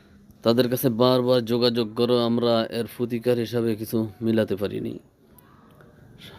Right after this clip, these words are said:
সাবেক পৌর মেয়র জাকির হোসেন, ওনার কাছে আমরা গিয়েছিলাম। জাকির হোসেন সাহেব,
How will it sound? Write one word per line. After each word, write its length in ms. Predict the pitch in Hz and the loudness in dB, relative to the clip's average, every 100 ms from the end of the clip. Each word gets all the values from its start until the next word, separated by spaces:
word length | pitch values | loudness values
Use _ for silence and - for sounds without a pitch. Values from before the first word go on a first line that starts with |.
| - - - - - - - - | -20 -20 -20 -20 -20 -20 -12 0
সাবেক 220 | 107 117 | 2 2
পৌর 240 | - 117 117 | 2 4 4
মেয়র 300 | 117 117 110 | 4 2 0
জাকির 340 | 110 110 117 - - - - - - - - - - - - - - - - - - - - - | -2 -2 -4 -8 -18 -20 -20 -20 -20 -20 -20 -20 -20 -20 -20 -20 -18 -18 -18 -18 -18 -18 -18 -6
হোসেন, 340 | 113 - 120 123 - | -2 2 4 2 0
ওনার 260 | 113 113 | 0 0
কাছে 340 | 110 117 - 123 | 0 -2 2 2
আমরা 240 | 117 113 | 2 2
গিয়েছিলাম। 540 | 107 104 98 95 95 | 0 -2 -2 -4 -2
জাকির 280 | 98 104 120 | -2 -2 -2
হোসেন 260 | 113 117 117 | 0 0 -2
সাহেব, 360 | - - 117 | -2 0 2